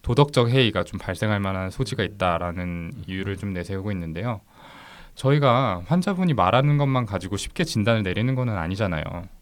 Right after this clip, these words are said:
그리고 또 실비보험을 이용해서 뭐 어떤 진료 수익을 올린다든지 한몫을 챙기려는 그런 부도덕한 집단은 더더욱 아니라고 생각을 하거든요.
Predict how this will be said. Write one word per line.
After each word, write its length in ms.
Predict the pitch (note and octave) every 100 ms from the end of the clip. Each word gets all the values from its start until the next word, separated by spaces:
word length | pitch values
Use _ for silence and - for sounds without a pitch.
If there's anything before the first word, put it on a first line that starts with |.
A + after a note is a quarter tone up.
| _ _ _
그리고 180 | - G2+
또 100 | A2
실비보험을 680 | G2+ D#3+ E3+ D#3 C#3 B2+ F#2+
이용해서 520 | F#2+ G#2 F2+ F#2+ F2+
뭐 140 | E2+ E2
어떤 220 | D#2+ F#2
진료 380 | - G2 F#2+ F#2
수익을 400 | - C3 - F#2
올린다든지 880 | F2+ F#2+ F#2 F2 F2 - E2 A#2+ D3 - -
한몫을 320 | C#3+ C#3 A#2+
챙기려는 640 | - D3 C#3 - A2 E2+ D#2 - - -
그런 180 | A2
부도덕한 520 | G2 A2 A#2+ A2+ A2+ G2+
집단은 340 | - G#2+ G2
더더욱 380 | F#2+ G2+ A2 F#2
아니라고 340 | F2 F2+ F2
생각을 340 | F2 A#2 G2 G#2
하거든요. 460 | G#2+ - - B2+